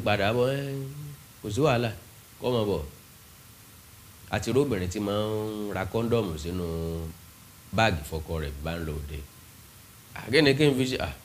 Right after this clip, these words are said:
ẹ mú dání, ẹ lè fẹ́ ní ìdí ẹ̀." Mo mọ̀ pé kò sọ́kùnrin tí ò ní mú padà wálé. Tó sọ pé torí pé ìyàwó rẹ̀ ti fi kọ́ńdọ̀mù sínú,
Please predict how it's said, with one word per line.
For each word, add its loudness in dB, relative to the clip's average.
ẹ -6
mú 0
dání, 2
ẹ -6
lè -2
fẹ́ 0
ní 0
ìdí -4
ẹ̀." -6
Mo -2
mọ̀ 2
pé 0
kò 2
sọ́kùnrin -2
tí -4
ò 2
ní -2
mú -2
padà -4
wálé. -4
Tó 4
sọ 2
pé 4
torí 2
pé 2
ìyàwó 4
rẹ̀ 2
ti -4
fi -4
kọ́ńdọ̀mù 0
sínú, -4